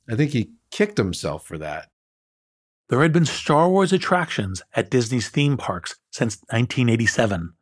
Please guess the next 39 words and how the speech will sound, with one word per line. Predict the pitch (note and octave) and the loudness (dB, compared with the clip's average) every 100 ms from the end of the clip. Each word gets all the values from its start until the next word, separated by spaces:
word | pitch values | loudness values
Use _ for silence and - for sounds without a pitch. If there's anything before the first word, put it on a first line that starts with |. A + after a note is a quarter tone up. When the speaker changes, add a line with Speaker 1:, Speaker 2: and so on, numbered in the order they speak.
| _ _ _ _ _ | _ _ _ _ _
Speaker 2:
meaning | C3 C#3+ A#2+ G#2 _ | 0 2 2 -2 _
it | C3 | -4
was | C3 | 0
already | D3+ G3 F3+ | 2 4 4
a | B2 | 2
small | - - C3 C#3 E3 | -2 -2 2 4 4
part | - E3 A#2 - | 2 2 2 -2
of | G#2+ | -2
the | G#2+ | 0
Disney | A2+ A#2 A#2+ A#2 | 0 0 0 0
ecosystem. | A#2 - G2+ - E2+ E2 _ _ _ _ - | 0 0 -6 -8 -12 -12 _ _ _ _ -4
It | B2+ | 2
already | C#3 A#2 | 2 2
fit | D#3 C#3+ | 2 2
in | G#2 | 2
perfectly | - E3 B2+ - G#2+ F2+ | 2 2 2 0 -4 -6
with | A2 | -4
the | A2+ | 0
brand. | G#2+ G#2+ G2 F2+ F2 - _ _ _ _ _ _ _ | 2 2 0 -4 -10 -16 _ _ _ _ _ _ _
But | A#2 | -4
Lucas | G#2+ A#2+ C#3 D3 | 0 2 2 2
himself | E3 C#3+ - A#2+ F#2+ - _ | 0 2 2 0 -2 -14 _
was | A2+ | -4
still | - A#2+ | 2 0
very | G2+ B2+ B2+ C3+ | 2 2 4 4
much | A2+ G#2 | 0 -2
the | A#2 | -4
head | G2 B2+ G#2+ | 0 2 2
of | G2+ | 0
Lucasfilm, | A2+ A#2 G#2+ - A2 F#2 F2+ _ - | 0 0 -2 -2 -2 -2 -8 _ -4
with | G#2+ | 0
no | A2+ C3+ | 2 4
indication | E3+ D#3 - D#3+ - G2+ | 4 4 4 2 2 0
that | G2+ | 2
he | G#2+ | 2
wanted | G2+ A2 G#2+ | 4 2 2
that | G#2+ A2 | 0 -2
to | - | -4
change. | - G#2 G2 F2 - | -2 -2 -2 -6 -10